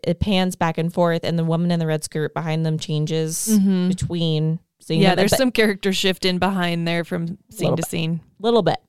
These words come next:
Speaker 1: It's a little
Speaker 2: Yeah.
Speaker 1: dramatic. But, and as sweet as it was, I highly doubt a hospital would take in a monkey
Speaker 2: Uh,
Speaker 1: who's
Speaker 2: yeah.
Speaker 1: choking. <laughs>
Speaker 2: Yeah, that one was, that one was tough.
Speaker 1: That's a stretch.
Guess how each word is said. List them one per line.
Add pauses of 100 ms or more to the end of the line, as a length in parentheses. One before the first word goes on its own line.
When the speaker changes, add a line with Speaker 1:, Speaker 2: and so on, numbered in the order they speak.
(140)
Speaker 1:
It's
a
little
Speaker 2:
Yeah.
Speaker 1:
dramatic. (200)
But, (960)
and (880)
as
sweet
as
it
was,
I
highly
doubt
a
hospital
would
take (140)
in
a
monkey (380)
Speaker 2:
Uh,
Speaker 1:
who's
Speaker 2:
yeah.
Speaker 1:
choking.
<laughs> (420)
Speaker 2:
Yeah, (160)
that
one
was,
that
one
was
tough.
Speaker 1:
That's
a
stretch.